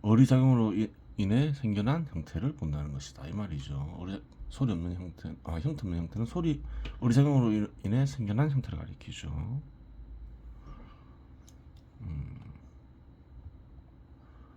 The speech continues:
그래요. 어리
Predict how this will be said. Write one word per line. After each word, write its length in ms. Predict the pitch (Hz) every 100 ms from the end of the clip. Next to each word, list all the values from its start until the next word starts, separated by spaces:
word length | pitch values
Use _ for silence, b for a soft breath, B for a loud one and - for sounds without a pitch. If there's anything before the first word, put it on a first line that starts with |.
| b b b - - - - - - - - - - -
그래요. 320 | - - 62 65 65 - - - - - - - - - - - - - - - - - - - - - - - - - - - - - - - - b b b b b b b b b b - - - - - - -
어리 680 | 135 143 165 165 160 151